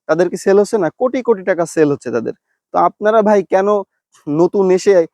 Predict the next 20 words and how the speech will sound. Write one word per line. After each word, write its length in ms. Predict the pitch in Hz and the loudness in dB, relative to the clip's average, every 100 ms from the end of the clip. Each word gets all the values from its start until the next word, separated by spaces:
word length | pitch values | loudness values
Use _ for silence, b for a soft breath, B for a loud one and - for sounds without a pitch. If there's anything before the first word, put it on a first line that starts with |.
| _ _ | _ _
ফুস-, 280 | 196 - - - | -4 -4 -12 -2
ফুল 180 | 196 202 - _ _ - | -2 -2 -8 _ _ 0
cash 220 | 185 202 | 0 2
on 100 | 190 | 2
ডেলিভারিতে 560 | 180 180 185 175 185 165 _ _ - | 2 2 2 0 -2 -4 _ _ -4
আম 260 | 160 180 | 0 2
দিয়ে 140 | 175 175 | 2 4
দেওয়ার 260 | 170 165 170 | 4 4 0
এই 240 | - 170 | -2 -2
যে 220 | 156 165 | 0 0
মানে, 280 | 160 160 156 - _ - | 0 -2 -4 -6 _ -10
আহ, 160 | 147 143 | -6 -4
কি 80 | 175 | 2
বলা 220 | 175 170 | 2 4
যায়, 120 | 143 147 | 2 0
আত্মঘাতী 520 | - - 208 190 208 | 0 -2 -2 0 -4
সিদ্ধান্ত 440 | - 160 180 160 | -6 -4 -4 -4
কেন 280 | 151 165 170 | -4 -4 -4
নিচ্ছেন 300 | 147 - 135 | -6 -6 -8
আপনারা? 280 | 131 143 | -6 -8